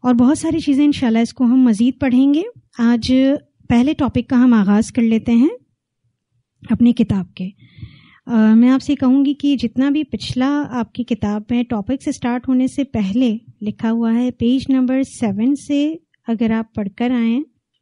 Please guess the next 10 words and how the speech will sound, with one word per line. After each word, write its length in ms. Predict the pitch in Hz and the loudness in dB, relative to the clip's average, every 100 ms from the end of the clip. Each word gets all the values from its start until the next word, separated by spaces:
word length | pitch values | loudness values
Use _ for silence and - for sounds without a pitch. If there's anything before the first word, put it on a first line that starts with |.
| _ _ _ _ _ _ _ _ _ _ _ | _ _ _ _ _ _ _ _ _ _ _
page 280 | 233 233 - | 0 0 0
number 580 | 220 214 214 220 233 262 - _ _ _ _ _ _ _ _ _ _ _ | 2 2 0 0 0 -4 -8 _ _ _ _ _ _ _ _ _ _ _
twelve 280 | 262 226 208 - | 0 0 0 -6
तक, 120 | 180 - _ _ _ _ - | -14 -14 _ _ _ _ -2
बल्कि 260 | 233 233 262 | 0 0 0
थर्टीन 360 | 254 269 294 | 0 2 2
के 80 | 302 | 2
first 320 | - 233 - | 0 -2 -2
पैरा 240 | 190 190 175 | -4 -4 -4
तक, 140 | 180 | -8